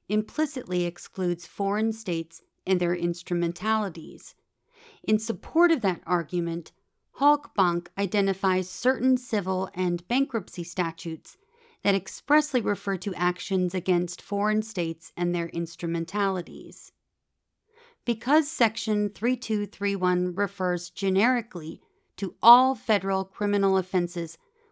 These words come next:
without specifically mentioning foreign states or their instrumentalities, Halkbank reasons that foreign states and their instrumentalities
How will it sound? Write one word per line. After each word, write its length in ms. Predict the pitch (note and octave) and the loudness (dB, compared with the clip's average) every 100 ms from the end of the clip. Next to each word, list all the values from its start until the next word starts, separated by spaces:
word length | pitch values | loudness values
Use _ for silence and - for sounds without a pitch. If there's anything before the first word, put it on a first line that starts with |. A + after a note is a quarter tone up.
| - | -6
without 420 | G#3 G#3 C#4+ - | 2 2 2 -2
specifically 680 | - C#4 - A3 A3 A3 G#3+ | -6 -4 -2 0 0 0 2
mentioning 540 | F#3 F#3 - F3+ F3 | 4 2 2 2 2
foreign 500 | F3 - F#3 G3 G3 | -2 0 2 4 2
states 500 | G3 - E3+ E3+ - _ _ _ | -2 -2 -2 -2 -10 _ _ _
or 220 | F3+ E3+ | 0 0
their 220 | E3 E3 | 0 -4
instrumentalities, 1300 | - E3+ - D#3+ D#3+ D#3 A3+ A#3+ G#3+ E3 D3+ - - _ _ _ _ _ | -2 -4 -4 -6 -6 -6 -4 -2 -2 -4 -8 -12 -18 _ _ _ _ _
Halkbank 600 | - D4 - - E3+ E3 - | 4 4 4 -2 0 0 -4
reasons 580 | - F#3 E3+ F3 E3+ E3+ _ _ _ | -2 -2 -2 -4 -4 -6 _ _ _
that 180 | F#3+ - | -8 -8
foreign 480 | - A#3+ B3+ B3+ B3+ | -2 2 4 4 2
states 440 | B3+ G3 F3 F3 - | 0 0 0 -2 -6
and 300 | F#3 F#3+ G#3+ | -2 0 -2
their 280 | - F3 F3 | -2 -2 -2
instrumentalities 1200 | E3 E3+ - E3 D#3+ - G3+ G#3 F3 F3 F3 | -4 -6 -4 -4 -4 -4 -2 -2 -2 -4 -6